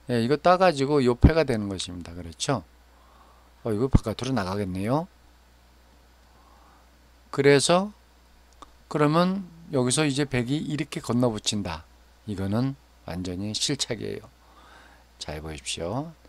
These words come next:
단수 치면 따고요. 이제 막아서 여기서 패를 하면은 백은 여기 쭉 나가는 패가, 패감이 많으니까 이렇게 둔다 이거죠. 예, 천만의 말씀이에요. 패 안 해요.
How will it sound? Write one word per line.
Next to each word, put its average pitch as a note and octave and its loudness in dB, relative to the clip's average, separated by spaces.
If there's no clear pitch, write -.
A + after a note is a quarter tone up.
단수 G#2 -4
치면 A2+ -6
따고요. A#2+ -4
이제 B2+ 2
막아서 B2+ 6
여기서 C3 4
패를 E3 6
하면은 D3 6
백은 C3+ 2
여기 C3 0
쭉 E3+ 6
나가는 C#3+ 8
패가, C#3+ 2
패감이 D#3 6
많으니까 C3 4
이렇게 A2+ 0
둔다 A2+ -2
이거죠. G#2+ -2
예, D#2 -12
천만의 G2 -8
말씀이에요. E2+ -10
패 C#3 -4
안 F#2+ -6
해요. E2+ -12